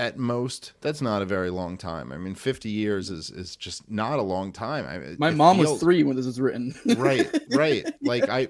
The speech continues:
Speaker 1: you know, fifty years feels like a really long time, but, like, I also, I don't feel that old, and I'm almost forty. You know, <laughs> like, this is not that old. Uh, maybe it's a little bit older than fifty, but, you know, like, it's, it's really not much older. It's, it's a very, uh, n-, new movement, and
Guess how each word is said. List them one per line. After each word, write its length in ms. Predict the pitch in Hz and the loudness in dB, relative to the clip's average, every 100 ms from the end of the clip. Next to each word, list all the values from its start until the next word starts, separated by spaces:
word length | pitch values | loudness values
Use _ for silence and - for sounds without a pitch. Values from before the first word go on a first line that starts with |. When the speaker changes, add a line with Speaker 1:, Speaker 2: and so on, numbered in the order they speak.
| 147 | -2
Speaker 1:
you 120 | 139 | -2
know, 260 | 143 131 131 | 0 0 0
fifty 380 | - 170 165 180 | -2 -6 -4 -4
years 300 | 160 143 127 | -2 -2 -6
feels 560 | - - 127 135 135 | -14 -6 -2 0 -2
like 160 | 123 107 | -4 -6
a 40 | |
really 300 | 101 117 113 | -8 -6 -4
long 280 | 110 110 107 | -4 -4 -4
time, 300 | 101 98 101 | -6 -6 -6
but, 120 | 82 | -8
like, 240 | 73 95 - | -8 -8 -6
I 140 | 104 | -4
also, 340 | 131 127 107 - | -4 -6 -8 -8
I 100 | 110 | -8
don't 180 | - - | -10 -12
feel 280 | 107 101 95 | -8 -6 -4
that 220 | 90 - | -6 -8
old, 340 | 104 98 113 101 | -6 -4 -4 -6
and 100 | 92 | -8
I'm 160 | 135 | -6
almost 340 | 110 76 - - | -6 -8 -14 -10
forty. 540 | 117 120 95 82 - _ _ _ | -6 -4 -4 -8 -14 _ _ _
You 100 | 104 | -2
know, 140 | 113 - 160 | -2 0 -2
<laughs> 120 | - | 0
like, 240 | 127 120 | -2 -2
this 180 | 139 135 | -2 -2
is 160 | 135 107 | -4 -4
not 320 | 131 135 - - - - | -4 -4 -6 -12 -20 -2
that 220 | 113 104 | 0 2
old. 280 | 123 120 - | 0 -2 -2
Uh, 120 | 139 | -2
maybe 240 | 139 123 | -2 0
it's 120 | 98 | -2
a 40 | 98 | -2
little 180 | 90 85 | -6 -6
bit 120 | 87 | -8
older 220 | 85 87 | -6 -8
than 80 | 87 | -8
fifty, 360 | - 78 - 52 | -10 -10 -10 -10
but, 180 | - - | -10 -6
you 100 | 139 | -4
know, 140 | 101 | -2
like, 240 | 85 104 - | -2 -4 -6
it's, 240 | 123 - | -10 -10
it's 220 | - 131 | -12 -8
really 220 | 165 170 113 | -4 -2 -2
not 180 | 117 | -4
much 240 | 87 127 - | -4 -4 -4
older. 320 | 92 90 98 - _ - | -6 -6 -10 -12 _ -14
It's, 160 | 139 - | -12 -8
it's 220 | 151 - | -8 -6
a 100 | 127 | -8
very, 580 | 127 135 147 156 147 - | -4 -2 0 -2 -4 -8
uh, 60 | 113 - | -16 -16
n-, 200 | - 117 - - | -16 -16 -16 -8
new 320 | 120 131 143 | -4 -2 -2
movement, 540 | 127 113 107 123 135 - | -2 -2 -2 -4 -6 -6
and 160 | 110 | -8